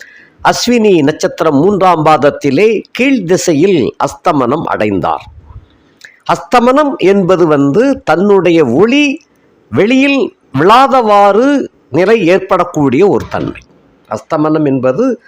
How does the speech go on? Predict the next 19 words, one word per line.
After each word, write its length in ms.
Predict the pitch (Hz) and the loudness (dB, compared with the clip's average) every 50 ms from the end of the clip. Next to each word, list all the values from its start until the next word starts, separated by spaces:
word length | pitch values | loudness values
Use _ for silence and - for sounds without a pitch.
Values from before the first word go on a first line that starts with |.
| _ _ _ _ _ | _ _ _ _ _
அதாவது, 480 | - 110 113 147 175 202 196 170 170 127 - - | -8 -4 -2 -2 0 0 0 -2 -2 -4 -2 -4
சூரியனோடு 840 | 202 226 247 240 233 214 202 185 196 220 240 247 214 214 185 151 104 | -2 -2 0 0 0 0 2 2 4 4 4 2 2 2 2 2 0
சேர்ந்து 800 | - - - 190 226 262 277 277 269 254 214 226 208 185 156 123 | -2 -2 0 2 2 2 2 2 0 0 2 2 2 2 2 0
விடுகின்ற 580 | 139 175 170 180 147 180 165 156 139 143 - - - | 0 0 0 0 0 0 0 2 0 -2 -2 -2 0
காரணத்தினால, 800 | 165 165 151 139 139 127 - - - 120 110 98 90 78 69 - - - _ - - - _ | 0 0 0 0 -2 -2 -4 -6 -4 -2 -2 0 -2 -2 -4 -8 -10 -18 _ -20 -20 -20 _
சூரியனுடைய 840 | - - - - 285 302 294 277 277 269 262 254 233 233 226 214 196 | -8 -4 -2 0 0 2 2 2 2 2 2 2 2 4 4 4 4
ஒளியிலே 640 | 170 185 196 208 208 196 190 190 233 277 262 - | 4 2 2 2 2 2 2 2 2 2 0 -2
ஒரு 200 | - 180 185 185 170 | 0 0 2 2 2
மெழுகுவர்த்தியை 760 | 160 190 220 254 240 262 254 214 - - 226 208 208 196 185 | 2 0 0 0 2 2 2 0 0 -4 0 2 2 4 4
ஏற்றி 280 | 170 196 208 208 - 208 | 4 2 0 0 0 0
வைத்தால் 400 | 190 190 180 180 - 190 190 175 | 0 0 0 0 0 -2 0 0
எப்படி, 560 | 160 160 160 - - 196 185 180 170 156 139 - - - - - _ | 0 -2 -2 -2 0 2 2 2 2 2 0 -4 -10 -20 -20 -20 _
அஹ், 40 | - | -2
மெழுகுவர்த்தி 640 | 135 160 156 151 185 214 226 214 214 214 214 - 196 | -2 0 2 2 2 2 4 2 2 0 0 -2 0
வெளிச்சம் 880 | 175 151 175 196 190 - - 190 170 165 160 156 147 143 131 107 - - | 0 2 0 -2 -2 -2 -2 0 0 0 0 0 0 0 -2 -2 -4 -6
நமக்கு 340 | _ 151 170 170 135 151 143 - - | _ -4 -4 -2 -4 -6 -8 -6 -4
கிடைக்காதோ, 480 | 160 196 - - 175 160 151 139 127 208 | -4 -4 -4 -2 0 0 0 2 2 0
அதோ 420 | 247 220 139 117 117 147 147 143 - | 0 0 0 0 0 0 -2 -2 -4
போல 300 | - 101 90 73 - - | -6 -6 -6 -6 -8 -14